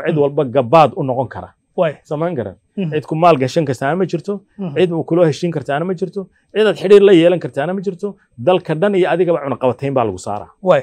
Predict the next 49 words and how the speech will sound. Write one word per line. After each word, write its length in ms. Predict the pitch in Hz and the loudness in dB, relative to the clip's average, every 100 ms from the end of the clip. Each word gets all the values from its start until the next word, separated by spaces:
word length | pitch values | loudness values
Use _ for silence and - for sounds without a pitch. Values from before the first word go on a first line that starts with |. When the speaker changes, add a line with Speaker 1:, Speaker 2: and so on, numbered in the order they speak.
| - | -2
Speaker 2:
Tan 140 | 202 | -6
shabaab 240 | - 202 220 | -2 4 4
Speaker 1:
Soomaan 120 | 196 | 4
Speaker 2:
ku 60 | 175 | -4
Speaker 1:
garan. 60 | |
Speaker 2:
jirtaa, 200 | 170 143 151 | -4 -6 -6
wasiir 200 | 151 156 | -6 -6
cilmi, 240 | 165 143 160 | -6 -8 -12
oo 320 | 151 147 143 _ _ _ - | -10 -8 -10 _ _ _ -16
dabcan 180 | 151 170 | -8 2
Speaker 1:
Dabcan, 260 | 240 220 190 | 4 4 2
Speaker 2:
laga 120 | 165 | 0
hadlaysa. 260 | 156 139 147 | -4 0 6
Speaker 1:
waa 180 | 180 160 | 6 6
ka 160 | 208 | 0
mid, 200 | 233 160 143 | 2 2 0
mogtay, 280 | 156 - 151 | -8 -2 -2
laakiin 180 | 143 175 | -2 -4
waxaa 120 | 156 | -2
nooga 200 | 165 190 | 0 2
yaalla 200 | 151 127 | 2 0
sharci 300 | 196 165 107 | -2 -2 -4
kale 220 | - 92 | -8 -6
oo 120 | 123 | -4
reeri 240 | 131 160 151 | -2 0 0
la 120 | 120 | -2
baas 220 | 110 101 - | -2 -6 -6
gareeyey 260 | 98 101 | -8 -6
mar 120 | 123 139 | -4 -4
Speaker 2:
Ah, 100 | 165 | -6
Speaker 1:
hore. 160 | 156 - | -10 -10
Speaker 2:
aha. 200 | 165 147 98 | -10 -10 -12
Speaker 1:
Oo 100 | 98 | -10
sharciga, 460 | - 147 139 127 | -4 -4 -2 -2
mogtay, 300 | 117 139 143 135 | -2 -4 -4 -6
anti-money 340 | 131 135 135 | -6 -6 -4
laundering, 440 | 123 135 113 123 131 | -4 -4 -4 -6 -8
anti, 220 | 123 110 113 131 | -10 -12 -12 -14
anti-terrorism 600 | 127 107 107 127 113 92 | -16 -16 -10 -8 -10 -10
financing-ka. 580 | 110 104 156 104 80 82 - | -6 -4 -4 -6 -14 -16 -10
Speaker 2:
Ah, 60 | 156 | -10
aha. 160 | 131 117 | -10 -14
Speaker 1:
Soomaan 340 | - 131 156 | -10 -8 -6
garan. 240 | 117 95 85 _ | -8 -10 -14 _
La 100 | 110 | -10
dagaalanka, 520 | 107 117 143 120 110 | -6 -4 -2 -4 -8
muxuu 160 | 104 113 | -12 -8
ahaa, 100 | 117 | -6
maaliyadda 540 | 110 113 117 131 107 | -6 -6 -4 -4 -4